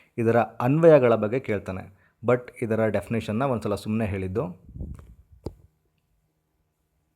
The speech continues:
ಬೆಳಕಿನ ಸಂಪೂರ್ಣ ಆಂತರಿಕ ಪ್ರತಿಫಲನದ ಬಗ್ಗೆ ಪ್ರಶ್ನೆ ಕೇಳುವ ವಿಭಾಗ ಅಂದ್ರೆ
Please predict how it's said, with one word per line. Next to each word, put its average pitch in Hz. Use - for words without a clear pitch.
ಬೆಳಕಿನ 143
ಸಂಪೂರ್ಣ 151
ಆಂತರಿಕ 131
ಪ್ರತಿಫಲನದ 113
ಬಗ್ಗೆ 107
ಪ್ರಶ್ನೆ 113
ಕೇಳುವ 107
ವಿಭಾಗ 101
ಅಂದ್ರೆ 110